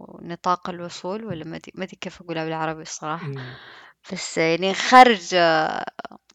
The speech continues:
Speaker 1: حدود أهلك أو خ-،
Speaker 2: مم.
Speaker 1: حدود الشخص الثاني يعني عموما. ف-، آه، فمثلا شفت أنت زي ما قلت لك إنه أمي، آه، كانت مدرسة. آه،
Speaker 2: أيوة.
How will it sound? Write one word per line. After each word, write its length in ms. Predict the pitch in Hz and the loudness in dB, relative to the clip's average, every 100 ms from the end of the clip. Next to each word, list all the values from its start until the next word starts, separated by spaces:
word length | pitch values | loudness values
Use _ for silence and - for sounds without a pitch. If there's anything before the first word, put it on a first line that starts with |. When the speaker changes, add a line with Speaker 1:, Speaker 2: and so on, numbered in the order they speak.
| _ - | _ -6
Speaker 1:
حدود 520 | 240 208 220 214 - _ - | -2 0 -2 -4 -10 _ -4
أهلك 440 | 208 175 - - - _ - _ _ _ - | -2 -4 -10 -18 -20 _ -20 _ _ _ -4
أو 140 | 185 175 | -2 -2
خ-، 240 | 135 123 | -8 -6
Speaker 2:
مم. 120 | 127 | -4
Speaker 1:
حدود 420 | 202 247 220 220 | -2 -2 -2 0
الشخص 480 | 156 131 - 214 - | 2 2 2 0 -4
الثاني 380 | 202 196 170 156 | -4 0 0 -2
يعني 220 | - 160 | -6 -4
عموما. 320 | 160 170 156 - - | -4 -4 -8 -12 -20
ف-، 140 | - 165 | -4 0
آه، 1160 | 160 160 165 - _ _ _ _ _ - - | 2 2 -2 -10 _ _ _ _ _ -2 0
فمثلا 480 | 190 233 254 240 202 | 0 0 2 4 2
شفت 320 | 202 240 - | 2 -6 -8
أنت 180 | 214 214 | -8 -6
زي 140 | 196 208 | -4 -4
ما 100 | 190 | -4
قلت 200 | 185 190 | -4 -4
لك 200 | 185 185 | -4 -4
إنه 260 | 175 135 | -2 -2
أمي، 460 | 185 180 180 175 120 | -2 -4 -4 -4 -2
آه، 160 | 170 | -2
كانت 440 | 175 185 165 165 180 | -2 -2 -2 -4 -6
مدرسة. 500 | 175 175 160 - 170 - _ _ _ _ _ _ - | -2 -2 -2 -6 -8 -12 _ _ _ _ _ _ 2
آه، 40 | |
Speaker 2:
أيوة. 300 | 165 165 | 4 4